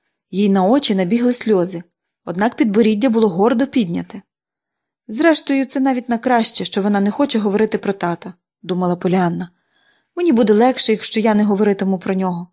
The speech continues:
Може, саме тому вона так і сказала». Переконавшись таким чином у ласті своєї тітоньки, Поліанна змахнула сльози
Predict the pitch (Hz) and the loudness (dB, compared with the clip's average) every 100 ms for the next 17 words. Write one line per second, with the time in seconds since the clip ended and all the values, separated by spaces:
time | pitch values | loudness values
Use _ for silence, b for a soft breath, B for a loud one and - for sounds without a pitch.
0 | b b b - 294 285 302 277 269 285 | b b b -4 -2 2 2 2 2 2
1 | 320 240 226 254 202 - 185 165 196 185 | 2 2 2 0 -4 -6 -6 -2 0 0
2 | 180 _ _ _ - 190 190 190 190 - | -4 _ _ _ -6 -6 -4 -2 0 -2
3 | - 190 190 180 196 185 - 185 190 - | -4 -4 -4 0 0 0 -2 0 0 -2
4 | 175 - 196 185 180 277 302 190 175 170 | -8 -4 0 0 0 -2 0 -2 -4 -8
5 | B B B 202 214 214 202 202 214 220 | B B B 0 2 2 2 0 0 2
6 | 202 202 254 294 196 175 | 2 0 2 2 2 -6